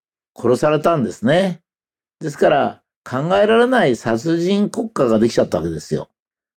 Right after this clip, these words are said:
それは共産主義というものを科学的に考えるか、それとも人間の欲望だとか、なんかそういう感情がこもったもので出来上がるかったら、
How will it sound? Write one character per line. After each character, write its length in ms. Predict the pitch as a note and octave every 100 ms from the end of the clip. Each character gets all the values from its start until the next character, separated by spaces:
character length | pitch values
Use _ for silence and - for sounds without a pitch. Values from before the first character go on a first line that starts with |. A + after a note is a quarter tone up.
| _
そ 160 | -
れ 80 | G3
は 240 | G#3+ G3+
共 240 | D#3+ G#3 A3
産 240 | C4 A#3
主 120 | F#3+
義 120 | A3+ F#3+
と 100 | D#3
い 100 | D3
う 60 |
も 140 | C#3+ C#3+
の 240 | C3 D3
を 60 | D#3+
科 220 | - A#2
学 240 | D3+ G3 -
的 300 | G3+ F#3 G#3
に 200 | A3 G#3+
考 340 | E3 E3 E3+
え 80 | D#3
る 120 | A#2
か、 380 | - F#2+ - - _ _ _ _
そ 80 | F3
れ 80 | G3+
と 100 | A#3+
も 280 | G3+ A2 - _ _ -
人 200 | A#2 E3
間 180 | F3+ F#3+
の 160 | F3+
欲 400 | D3+ D3 - F3
望 240 | E3+ F#3 F3+
だ 160 | F3+
と 160 | E3 B2
か、 520 | A2 A2 G#2+ F#2+ - -
な 220 | A#2 D3
ん 80 | D3+
か 120 | B2+
そ 220 | A#2 C#3
う 20 |
い 60 | D3+
う 80 | D3
感 380 | - D#3+ F#3 G3
情 260 | G3+ G3+
が 160 | F#3+ F3+
こ 140 | E3+
も 100 | F#3
っ 100 | A3
た 120 | -
も 140 | E3+ F3+
の 60 | D#3+
で 60 |
出 160 | A#2 A#2+
来 100 | D#3
上 120 | D#3+
が 80 | D#3+
る 120 | E3
か 100 | C3
っ 80 | A2
た 100 | G#2+
ら、 200 | F2+ -